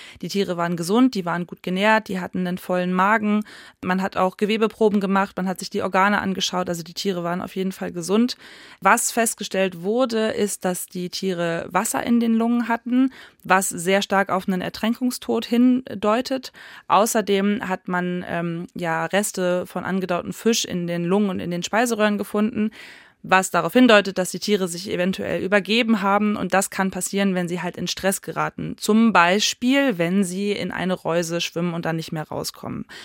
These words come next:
Worüber häufig auch spekuliert wurde, ist ja diese Militärübung und dass es da eine Explosion gegeben haben soll.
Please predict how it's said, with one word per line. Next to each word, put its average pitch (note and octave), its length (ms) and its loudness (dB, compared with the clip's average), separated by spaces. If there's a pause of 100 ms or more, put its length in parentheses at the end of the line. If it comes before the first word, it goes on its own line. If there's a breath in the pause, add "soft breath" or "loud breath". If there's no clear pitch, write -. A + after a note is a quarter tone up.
(160 loud breath)
Worüber G3 400 4
häufig G#3 360 0
auch C4 180 4
spekuliert A#3 480 2
wurde, A#3 200 6
ist G#3+ 160 -2
ja G3+ 40 -2
diese F#3 220 0
Militärübung A#3 800 2
und G3 120 0
dass F#3+ 100 -2
es F#3+ 100 -8
da F#3 100 -2
eine F3+ 120 -2
Explosion A3+ 480 0
gegeben A3 380 0
haben G#3 240 2
soll. G#3 280 6